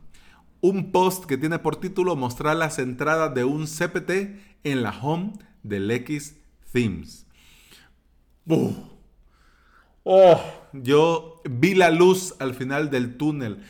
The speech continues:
sentí un rayo de luz y hasta escuché arpas, campanas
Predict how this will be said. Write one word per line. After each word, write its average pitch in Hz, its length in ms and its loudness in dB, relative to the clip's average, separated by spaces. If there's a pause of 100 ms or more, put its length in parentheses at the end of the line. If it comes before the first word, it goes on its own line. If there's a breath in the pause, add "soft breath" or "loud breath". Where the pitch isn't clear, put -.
(160 loud breath)
sentí 131 520 -6
un 160 260 -4
rayo 143 520 0
de 123 120 0
luz 143 400 -2
y 123 80 -2
hasta 117 240 -6
escuché 117 460 -8
arpas, 127 600 -6 (260 loud breath)
campanas 123 1000 -4